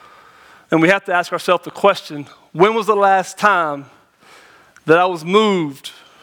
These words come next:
And what I mean by moved is internally moved, not externally, behaviorally moved. I mean, inside your chest, you were moved.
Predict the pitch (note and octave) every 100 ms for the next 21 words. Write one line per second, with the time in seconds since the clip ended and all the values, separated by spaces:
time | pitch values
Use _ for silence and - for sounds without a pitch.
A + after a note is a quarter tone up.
0 | _ - E3 F#3+ G3+ G3 F#3 G#3 A3 G3+
1 | D#3 F3 E3 D#3 - - _ F#3 E3+ A3+
2 | A3 G3+ F3 E3 D#3 C#3+ C3+ - - E3+
3 | F#3 _ _ _ _ _ _ _ _ _
4 | - A3 - - F3 D#3 D3 D3+ G3 F#3
5 | D3+ C#3 C#3 C3+ - F#3+ F3+ F3 G#3 G3+
6 | - G#3+ G3+ F#3 E3+ - - G#3+ D#3+ -
7 | - - F3 F#3 F3+ G3+ A3 F3+ C3+ -